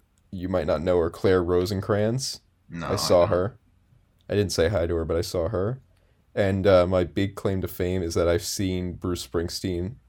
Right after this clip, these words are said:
Speaker 1: like, ten million times. <laughs>
Speaker 2: Yeah.
Speaker 1: Like, he just, he, he's just a cool guy. He just hangs around local places, so I've bumped into him, like,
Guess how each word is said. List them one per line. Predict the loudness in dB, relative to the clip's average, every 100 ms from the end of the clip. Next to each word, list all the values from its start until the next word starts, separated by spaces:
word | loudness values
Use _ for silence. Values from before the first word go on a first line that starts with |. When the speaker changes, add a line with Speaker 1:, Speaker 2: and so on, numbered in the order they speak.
| _
Speaker 1:
like, | -6 -6 -10
ten | -6 -4
million | -4 -4 -4 -2
times. | -2 -2 -2 -4 -4 -6 -12 -20 -20 _ -20 -20 -20 _ _ -8
<laughs> | -6 -6 -10 -12 -10 -6 -8 -8 -12 -20 -20 -20 -20 -20 -20 _
Speaker 2:
Yeah. | -2 0
Speaker 1:
Like, | 2
he | 2
just, | 0 -2 -4
he, | -4
he's | -2 2 2
just | 2 2 2
a | 2
cool | 4 4
guy. | 8 10 10
He | 8
just | 2 -2
hangs | 0 0 4
around | 4 4
local | 4 2 0
places, | 0 0 0 -2 -2
so | 2 2
I've | 2 0
bumped | 2 2 0
into | -2 -2 -6
him, | -4
like, | -6 -8